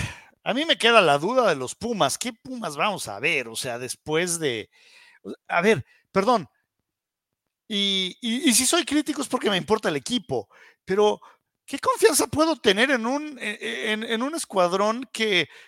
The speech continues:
de repente arrastra la cobija como lo hizo la semana pasada en contra de Burros, ¿sí? Y, y que de repente sale y pone una golpiza? Ahora también,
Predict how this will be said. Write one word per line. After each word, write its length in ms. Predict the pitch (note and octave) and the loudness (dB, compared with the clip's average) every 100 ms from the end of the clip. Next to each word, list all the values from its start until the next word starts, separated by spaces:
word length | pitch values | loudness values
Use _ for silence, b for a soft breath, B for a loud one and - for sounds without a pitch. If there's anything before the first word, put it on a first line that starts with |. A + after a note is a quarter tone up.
| b | b
de 180 | - E3+ | -6 -4
repente 800 | F3+ G3 - A#3+ B3 A#3+ G#3+ G#3 | -2 -6 -4 -4 -4 -6 -6 -4
arrastra 600 | - D3+ F#3+ A3+ - G#3 F3 | -2 -2 -2 -4 -4 -2 0
la 160 | D#3 | 0
cobija 500 | - C#3+ C#3+ G3+ A3 | -2 -6 -4 -2 -4
como 300 | - D3+ C3+ | -4 -10 -6
lo 120 | D3 | -6
hizo 240 | G#3+ - G3+ | -6 -4 -2
la 120 | D#3+ | -2
semana 400 | - C#3 G#3 F#3+ | -4 -6 -4 -4
pasada 480 | - A#2+ - G3 D#3 | -6 -6 0 0 0
en 60 | |
contra 300 | C3 F#3+ F#3+ D#3 | -4 -8 -2 -2
de 40 | |
Burros, 600 | E3+ G#3 D#3+ B2+ A#2+ - b b b b | 2 2 2 -2 -8 -12 b b b b
¿sí? 320 | - C3+ G3 | -8 -8 -8
Y, 320 | G#3 F#3 C4 | -8 -6 -4
y 60 | F#3 | -4
que 160 | G3+ | 0
de 160 | G3 G#3 | 0 0
repente 580 | G3 A3 C4+ D4 - C#4 | -2 0 0 0 2 2
sale 300 | - C4+ C4 | 4 2 0
y 40 | |
pone 280 | F#3+ B3 B3+ | -2 0 0
una 160 | B3 A#3 | 2 0
golpiza? 520 | F#3+ G3 - B3+ - | 2 -2 0 0 0
Ahora 260 | F#3 A#3 A#3+ | 2 2 2
también, 380 | A3+ C4+ C#4 | 0 4 2